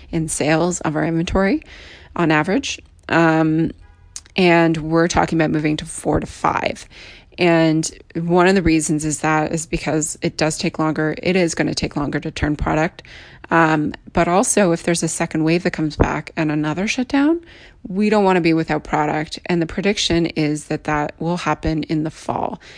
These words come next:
And can you imagine rolling up to Black Friday with no product? What a disaster.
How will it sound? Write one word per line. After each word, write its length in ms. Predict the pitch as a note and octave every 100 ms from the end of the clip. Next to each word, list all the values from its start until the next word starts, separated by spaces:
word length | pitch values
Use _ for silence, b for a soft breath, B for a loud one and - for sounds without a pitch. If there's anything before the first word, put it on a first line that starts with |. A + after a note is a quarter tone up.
| B -
And 180 | D#3+ D#3+
can 260 | - F3
you 120 | G3 G3+
imagine 720 | F#3+ E3 D#3+ D#3 D3+ D3+ D#3+ B B _
rolling 320 | E3+ E3+ F3+
up 140 | F3 -
to 120 | -
Black 240 | D#3+ D#3
Friday 440 | - D#3 D#3 - -
with 240 | G#3+ D#3+ -
no 540 | E3 D#3+ D#3 D#3 D#3 D#3+ -
product? 720 | - D#3+ E2+ - - - - B B _ _
What 300 | E3+ F3 E3
a 60 |
disaster. 720 | D#3 - - D#3+ - - -